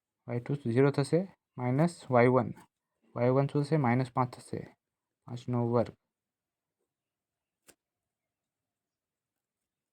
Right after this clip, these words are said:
તો આપણે એક નિત્યમ સરળનો યુઝ કરીશું આપણે. એ પ્લસ બીનો વર્ગ હોય તો આપણે આને આવું લખી શકીએ,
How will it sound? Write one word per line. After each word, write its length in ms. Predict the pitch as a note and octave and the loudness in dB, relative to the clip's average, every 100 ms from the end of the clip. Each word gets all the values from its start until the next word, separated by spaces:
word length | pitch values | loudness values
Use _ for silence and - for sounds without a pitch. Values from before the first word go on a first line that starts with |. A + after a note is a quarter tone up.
| _ _ _ | _ _ _
તો 80 | - | -6
આપણે 340 | A#2+ C3+ C#3+ D3+ _ _ _ _ _ _ _ _ _ _ _ _ _ _ _ _ _ _ _ _ _ _ _ _ _ _ _ _ _ _ _ _ _ _ _ | -2 2 2 0 _ _ _ _ _ _ _ _ _ _ _ _ _ _ _ _ _ _ _ _ _ _ _ _ _ _ _ _ _ _ _ _ _ _ _
એક 140 | C#3+ C#3+ | -4 0
નિત્યમ 300 | C#3 B2+ D3 | 2 4 4
સરળનો 320 | C#3+ D3 C#3+ | 4 4 6
યુઝ 200 | C#3 C#3 | 6 4
કરીશું 380 | - C#3 C3+ C#3+ | 4 4 4 4
આપણે. 260 | C3+ D3+ F3 - _ _ - _ _ _ _ _ _ _ _ - | 4 2 0 -8 _ _ -20 _ _ _ _ _ _ _ _ -6
એ 120 | C3+ | -4
પ્લસ 300 | C3 D3 D3 - - _ _ _ _ A#2+ B2+ - _ _ _ _ _ _ _ _ _ _ - | 0 2 2 -2 -18 _ _ _ _ -14 -12 -14 _ _ _ _ _ _ _ _ _ _ -2
બીનો 240 | C3+ C#3+ | 2 4
વર્ગ 200 | C#3 C#3 | 6 6
હોય 160 | C#3 C#3 | 6 6
તો 100 | B2+ | 6
આપણે 180 | B2 C3+ | 8 8
આને 160 | C3 B2+ | 8 8
આવું 280 | C3 C3+ B2+ | 6 4 2
લખી 180 | B2 | 0
શકીએ, 340 | C#3 C3 B2 | -2 -2 -2